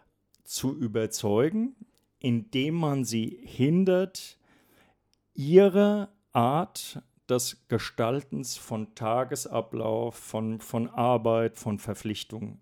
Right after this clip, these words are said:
nachzugehen. Selbst wenn mir das, ähm, natürlich aus meiner Betrachtung, aus meiner Deutung der wissenschaftlichen Evidenz,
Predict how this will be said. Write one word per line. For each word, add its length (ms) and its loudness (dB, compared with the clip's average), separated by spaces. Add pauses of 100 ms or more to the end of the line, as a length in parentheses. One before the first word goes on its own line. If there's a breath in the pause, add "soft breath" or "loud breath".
nachzugehen. 880 -10 (720 loud breath)
Selbst 480 0
wenn 140 2
mir 160 2
das, 440 -2
ähm, 460 0 (160)
natürlich 880 0
aus 240 0
meiner 560 2
Betrachtung, 920 -4 (480 soft breath)
aus 480 -2
meiner 800 4 (240)
Deutung 720 6 (220)
der 220 0
wissenschaftlichen 920 -4
Evidenz, 920 -2